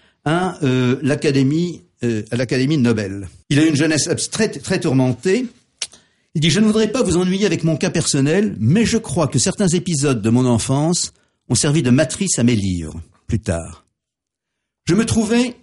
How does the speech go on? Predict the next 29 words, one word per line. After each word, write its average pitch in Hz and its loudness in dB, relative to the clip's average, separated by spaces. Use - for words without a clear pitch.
le 180 -2
plus 233 2
souvent 214 0
loin 190 2
de 208 2
mes 202 2
parents, 110 -2
chez 175 -2
des 170 2
amis 208 4
auxquels 185 0
ils 175 2
me 165 2
confiaient 180 0
dont 160 0
je 151 0
ne 139 -2
savais 147 -2
rien, 113 0
et 117 -2
dans 143 -2
des 147 0
lieux 160 0
et 135 2
des 131 2
maisons 143 2
qui - -8
se 120 0
succédaient. 90 -4